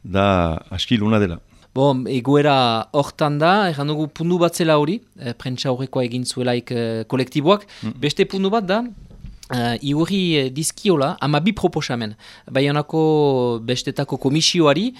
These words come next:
Speaker 2: eh, hainbat, eh, arloekin, eh, bazen, eh, transmisioa,
Speaker 1: Ba.
Speaker 2: eh, ez zela
Speaker 1: Mm.
Speaker 2: pixka transmisioa egiten, belaunaldi berriekin, eh, transizio ekologikoa,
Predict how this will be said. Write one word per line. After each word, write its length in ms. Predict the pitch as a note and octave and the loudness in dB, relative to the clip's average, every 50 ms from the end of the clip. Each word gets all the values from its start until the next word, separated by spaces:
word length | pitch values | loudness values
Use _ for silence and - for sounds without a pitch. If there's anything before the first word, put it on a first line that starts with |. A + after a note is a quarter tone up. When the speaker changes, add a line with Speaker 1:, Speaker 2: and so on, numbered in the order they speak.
| - - - - - - | -20 -20 -20 -20 -16 -8
Speaker 2:
eh, 340 | D3 C#3 C3+ C3 C3 B2+ - | -6 -4 -2 -2 -2 -2 -2
hainbat, 420 | - C3+ E3+ F3 F3+ F#3 F3+ - - | -2 0 0 2 2 0 0 0 -4
eh, 480 | D3 C3+ C3 B2+ B2 A#2+ A#2+ A#2 A2+ - - | -2 -2 -2 -2 -4 -4 -6 -8 -8 -10 -8
arloekin, 640 | A#2+ A#2 A2+ C3 C3 C3 C3+ C3 C3 - - C#3+ B2+ | -8 -8 -6 -2 -2 0 0 0 -2 -4 -6 -4 -2
eh, 160 | B2 A#2+ - | -2 -2 -2
bazen, 320 | B2+ A#2+ A2+ - C3+ B2+ B2 | -2 -4 -6 -6 -8 -8 -6
eh, 260 | A#2 A2+ A2+ A2+ A2+ - | -6 -6 -6 -8 -8 -10
transmisioa, 880 | - - C3 B2+ B2 C3 C#3+ C#3+ - - D#3+ D#3 D#3 E3+ F#3+ A3 A#3 - - | -10 -8 -6 -4 -2 -2 0 0 0 0 2 2 4 4 2 2 0 -4 -6
Speaker 1:
Ba. 360 | G2 F2+ E2+ E3 - - A#2 A2 | -4 -2 0 0 0 -2 -4 -6
Speaker 2:
eh, 20 | A#2 | -8
ez 60 | A2+ - | -10 -6
zela 400 | - C3 C#3 C#3+ C#3+ C3+ C3 B2+ | -4 -2 0 0 0 0 0 -2
Speaker 1:
Mm. 40 | B2 | -4
Speaker 2:
pixka 200 | - - - C3+ | -6 -8 -8 -8
transmisioa 580 | - - C#3 C3 B2 C3+ C#3 - - - D3+ C#3+ | -8 -8 -10 -10 -8 -8 -6 -6 -2 0 0 0
egiten, 480 | C3+ B2+ C3+ - - D3 D3+ D#3+ D3+ | 0 -2 -4 0 0 0 2 2 0
belaunaldi 480 | C#3+ C3+ C3 C3 C3 C3+ C3 C3 C3 C3+ | 0 0 0 0 0 -2 -2 -2 -4 -2
berriekin, 680 | B2+ C3 B2+ C#3+ D3 D3+ D3 - - F#3 F#3+ G3+ F#3+ G3 | -2 -2 -2 0 -2 -4 -4 -4 -6 -4 -2 -2 -2 -2
eh, 800 | G3+ - - - - - - - - C3 C3 B2+ B2+ B2+ B2+ B2+ B2 | -4 -6 -12 -20 -20 -20 -18 -12 -6 -4 -2 -2 -2 -2 -2 -4 -4
transizio 400 | B2+ - B2+ B2 - D3 - C#3+ | -6 -8 -6 -6 -4 -4 -2 -2
ekologikoa, 720 | C3+ C3 - E3 F3 F3 F3+ F#3+ - - G#3+ G#3 G#3+ A3+ | -2 0 0 0 0 2 0 -4 -2 0 2 2 2 2